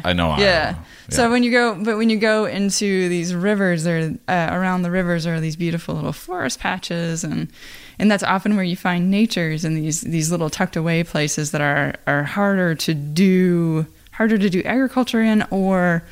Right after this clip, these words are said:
Speaker 2: you know, have been set aside because they're aesthetically pleasing. And you just see so much life, even in just these little roadside turnouts by rivers.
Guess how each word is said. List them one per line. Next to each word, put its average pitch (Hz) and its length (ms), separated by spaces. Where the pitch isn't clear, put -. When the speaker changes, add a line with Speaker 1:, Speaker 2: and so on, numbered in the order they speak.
Speaker 2:
you - 80
know, 165 220
have 165 140
been 165 100
set 165 160
aside 165 300
because 165 220
they're 151 140
aesthetically 156 520
pleasing. 156 340
And 156 140
you 156 80
just 180 180
see 311 220
so 220 240
much 240 280
life, 165 460
even 240 260
in 208 140
just 170 280
these 156 180
little 202 220
roadside 175 680
turnouts - 580
by - 200
rivers. - 720